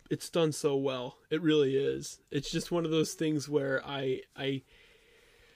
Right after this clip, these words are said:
I don't know. Like, things could always be better. There's always a way to improve. I just think that because we had all these characters,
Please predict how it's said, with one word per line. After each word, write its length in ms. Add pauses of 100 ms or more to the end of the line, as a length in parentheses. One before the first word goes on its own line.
(300)
I 100
don't 120
know. 240
Like, 160
things 260
could 140
always 240
be 100
better. 300
There's 160
always 200
a 60
way 140
to 60
improve. 500
I 80
just 240
think 240
that 360 (280)
because 320
we 80
had 140
all 140
these 200
characters, 1040